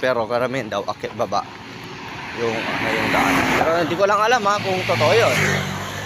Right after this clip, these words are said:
Eh, yun pa yung isang bagay na, ano,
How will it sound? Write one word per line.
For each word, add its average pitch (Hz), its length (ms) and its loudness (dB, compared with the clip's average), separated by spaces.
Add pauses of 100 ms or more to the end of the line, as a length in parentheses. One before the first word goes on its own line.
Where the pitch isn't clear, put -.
(280)
Eh, 127 320 2
yun 143 240 2
pa 143 80 2
yung 139 240 2 (400)
isang 147 240 -6
bagay 135 320 0
na, 127 240 2
ano, 135 80 0